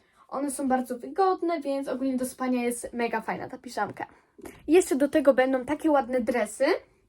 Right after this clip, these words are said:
z Adidasa. Tak, z Adidasa? Tak, z Adi-, z Adidasa. To też są takie bardzo wygodne dresy, bo tam,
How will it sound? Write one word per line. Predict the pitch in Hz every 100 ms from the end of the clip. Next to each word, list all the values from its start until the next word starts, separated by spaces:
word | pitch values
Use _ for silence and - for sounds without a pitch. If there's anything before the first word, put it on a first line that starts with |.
| _ _ _ _ _
z | - -
Adidasa. | 285 285 262 240 240 - 349 539 - _
Tak, | 277 349 -
z |
Adidasa? | 247 240 233 240 392 - _ _ _ _ _ _ _ - - _ _ _ _ _ -
Tak, | 247 240
z |
Adi-, | 247 240 240 233 240 - - -
z |
Adidasa. | 247 233 233 311 311 392 381 - - - -
To | 359
też | 359 -
są | 311 269
takie | 269 247
bardzo | 262 240 254
wygodne | 240 320 330 339
dresy, | 311 311 320
bo | 349
tam, | 339 311